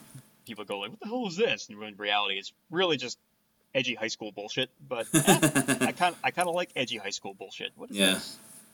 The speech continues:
Speaker 2: Yeah, I mean, I think, actually, uh, I don't know, I don't really think I have too many weird books upstairs. I mean, my previously mentioned cookbook is probably right next to Metallica's, uh, Live Shit Binge and Purge book.
Speaker 1: Sweet.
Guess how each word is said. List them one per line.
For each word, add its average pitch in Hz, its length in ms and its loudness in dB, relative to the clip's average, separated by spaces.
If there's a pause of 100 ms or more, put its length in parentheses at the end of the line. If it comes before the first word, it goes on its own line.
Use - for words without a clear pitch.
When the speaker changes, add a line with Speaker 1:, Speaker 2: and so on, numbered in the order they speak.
(420)
Speaker 2:
Yeah, 117 360 10
I 127 80 8
mean, 123 360 8 (220)
I 147 160 6
think, 175 360 8 (180)
actually, 135 460 10
uh, 101 40 8
I 87 380 4 (1000)
don't 311 120 -6
know, 339 80 6
I 143 160 8
don't 294 160 6
really 214 120 6
think 208 180 4
I 127 80 8
have 113 100 6
too - 140 4
many 131 240 8
weird 95 400 4
books 85 260 -2
upstairs. 76 680 -2 (680)
I 110 60 -6
mean, 101 320 6 (400)
my 110 680 8 (220)
previously 113 400 6
mentioned 107 320 6
cookbook 104 540 0
is 95 180 2
probably 131 300 4
right 107 180 6
next 107 240 4
to 104 100 2
Metallica's, 98 760 2 (140)
uh, 90 200 4
Live 95 280 6
Shit 98 300 4
Binge 101 240 6
and 95 100 4
Purge 92 320 2
book. 123 280 4 (520)
Speaker 1:
Sweet. 107 80 2